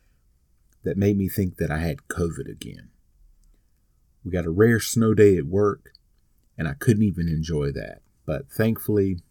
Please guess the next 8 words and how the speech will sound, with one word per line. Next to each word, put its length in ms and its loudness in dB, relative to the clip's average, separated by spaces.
negative 560 2
covid 440 -2
test, 480 -6
and 540 -6
I 140 -6
was 400 -2
over 400 -2
it 160 -4